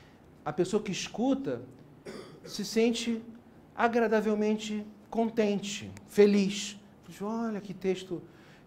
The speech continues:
olha que exposição agradável." E através, e pela qual se é exaltado muitas vezes. O retórico, que fala a verdade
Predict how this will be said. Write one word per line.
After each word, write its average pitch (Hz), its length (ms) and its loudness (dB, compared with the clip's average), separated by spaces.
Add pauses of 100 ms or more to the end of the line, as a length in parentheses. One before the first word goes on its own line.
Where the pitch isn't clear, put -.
olha 214 240 -2
que 208 120 -10
exposição 190 680 0
agradável." 165 840 0 (2500)
E 311 140 8
através, 202 560 4
e 262 100 2
pela 214 320 6
qual 220 640 4 (180)
se - 380 0
é 190 400 4 (840)
exaltado 185 1120 4
muitas 185 440 -4
vezes. 117 680 -10 (1160)
O 175 80 0
retórico, 202 880 0 (220)
que 160 100 -10
fala 151 320 -2
a - 20 -2
verdade 151 800 -4